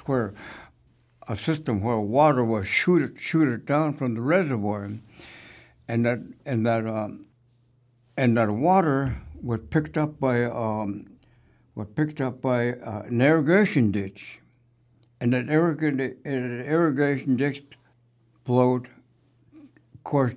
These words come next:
down, down, down, downstream, right, right, right next to where the, um, uh,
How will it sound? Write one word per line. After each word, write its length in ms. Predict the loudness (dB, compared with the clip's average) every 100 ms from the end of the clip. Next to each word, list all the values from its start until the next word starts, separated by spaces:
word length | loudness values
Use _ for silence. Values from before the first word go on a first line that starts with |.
| -2
down, 360 | 2 2 0 -4 -18 -14 -4
down, 460 | 4 4 4 0 2
down, 440 | 4 6 4 -2
downstream, 960 | 2 4 4 0 -2 2 2 2 -2 -14 -6
right, 360 | 2 4 2
right, 320 | 2 2 0
right 300 | -4 -2 0
next 520 | 0 0 0 0 -2 -4
to 220 | 0 0
where 280 | 2 0 0
the, 360 | 0 2 2
um, 220 | 0 -4 -10 -20 _ _ _ -10
uh, 540 | -6 -4 -4 -6 -8